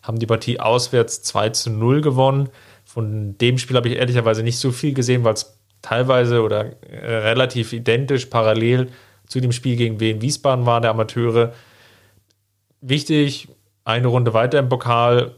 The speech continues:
vom Ergebnis her und so wie ich jetzt Twitter gelesen habe, war es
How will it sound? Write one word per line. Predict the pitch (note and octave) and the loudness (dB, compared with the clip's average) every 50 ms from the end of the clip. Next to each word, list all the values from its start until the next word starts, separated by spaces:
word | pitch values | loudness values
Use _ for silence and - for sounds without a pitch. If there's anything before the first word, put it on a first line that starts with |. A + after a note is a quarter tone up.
| _ _ _ - | _ _ _ -20
vom | B2 - - A#2+ A#2 | -16 -8 -4 -2 -2
Ergebnis | A2+ A2 A#2+ B2+ B2+ - C#3 C3 A#2+ - | 0 0 0 -2 -2 -2 -4 -6 -4 -2
her | B2 A#2+ A#2+ A#2+ A#2+ A#2+ A#2+ A#2+ A#2+ A#2 - | 0 2 4 4 4 4 4 2 0 -2 -2
und | - A#2 A2 A2 G#2+ G#2+ G#2+ G2+ - | -2 0 0 0 0 -2 -6 -10 -12
so | - - - - A#2 A#2 A#2+ A#2+ A#2 A#2+ | -18 -20 -18 -14 -6 -2 0 0 2 2
wie | A#2 | 0
ich | A2 - | 0 0
jetzt | A#2 G#2+ - - | -2 -2 -2 -6
Twitter | - C#3 B2+ C3 | -6 -2 0 0
gelesen | B2 A#2+ A#2 A#2 A#2 A2+ A#2+ A#2 | 0 2 0 0 0 0 0 0
habe, | A#2 A2+ A#2+ - - - _ _ _ _ _ _ - | 0 0 -2 -6 -20 -20 _ _ _ _ _ _ -4
war | A2+ A2+ A2+ | -2 0 0
es | A#2 - - - | 0 -2 -8 -12